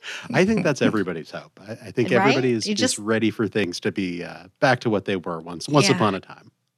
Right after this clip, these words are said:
Speaker 2: How many times do we say normal? You know, can we get back to normal?
Speaker 1: Yeah, or some-, something resembling, uh, you know, December of twenty nineteen.
Speaker 2: Exactly. <laughs> Uh, thank you for having me.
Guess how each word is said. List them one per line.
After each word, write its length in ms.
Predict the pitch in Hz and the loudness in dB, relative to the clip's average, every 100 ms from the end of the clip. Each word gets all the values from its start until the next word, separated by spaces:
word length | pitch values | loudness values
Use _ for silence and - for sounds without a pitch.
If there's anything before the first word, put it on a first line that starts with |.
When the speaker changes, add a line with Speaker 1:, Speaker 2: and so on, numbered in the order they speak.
| _ | _
Speaker 2:
How 240 | - - 233 | -8 0 2
many 180 | 240 208 | 2 0
times 360 | - 196 190 | -2 -2 -2
do 140 | - 175 | -6 -6
we 60 | |
say 220 | 165 - 165 | -4 -2 0
normal? 580 | 156 156 160 131 - - 175 - | 0 0 -2 -4 -10 -18 -16 -10
You 120 | 160 | -8
know, 160 | 131 160 | -8 -8
can 140 | 175 | -8
we 80 | 175 | -8
get 200 | 175 185 | -8 -8
back 200 | 185 180 | -8 -10
to 140 | - | -10
normal? 520 | 151 151 - - - 156 | -10 -8 -8 -10 -12 -12
Speaker 1:
Yeah, 280 | 160 98 82 - | -4 -2 -2 0
or 160 | 123 | 2
some-, 280 | 127 147 127 - | 4 2 0 -2
something 600 | 131 170 160 165 147 135 | -2 2 2 4 4 4
resembling, 920 | 131 120 98 107 98 95 92 87 87 | 4 4 4 0 0 0 -2 -4 -6
uh, 280 | 90 85 85 | -8 -8 -12
you 160 | 98 101 | -8 -6
know, 220 | 85 78 _ 123 | -6 -10 _ -6
December 520 | 104 - 117 101 98 | -2 0 0 0 -2
of 100 | 85 | -4
twenty 240 | 107 95 | -4 -4
nineteen. 480 | 85 85 - 80 65 _ _ _ _ _ | -4 -8 -12 -16 -18 _ _ _ _ _
Speaker 2:
Exactly. 600 | 165 - - - - - 160 - | -12 -12 -14 -16 -20 -14 -6 4
<laughs> 1000 | 302 - - - - - - 156 175 165 - - _ _ - | 2 2 -16 -12 -12 -10 -2 -2 -2 -6 -8 -16 _ _ -16
Uh, 200 | 180 165 | -12 -6
thank 260 | 202 208 | -2 0
you 80 | 180 | -2
for 140 | 160 156 | -6 -4
having 400 | 151 143 156 - | -4 -4 -6 -10
me. 260 | - 156 | -8 -10